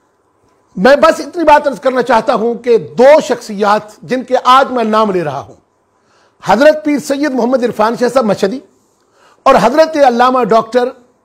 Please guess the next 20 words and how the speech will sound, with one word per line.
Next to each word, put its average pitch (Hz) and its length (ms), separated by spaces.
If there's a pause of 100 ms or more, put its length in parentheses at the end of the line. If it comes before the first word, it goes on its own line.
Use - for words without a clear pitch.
(220)
मोहम्मद 254 400
अशरफ 233 480
आसफ 220 440 (220)
जिलाली, 220 540 (1400)
इन 311 180
दोनों 359 300
की 330 120
खिदमत 247 380
में 226 100
मेरी 208 320 (1040)
ये 220 440
मिन्नत 254 680
और 196 100
तरला 208 360
है 185 160 (1000)
कि - 140
आइए 285 300
मैदान 269 340
में, 302 280 (1600)
अब 254 480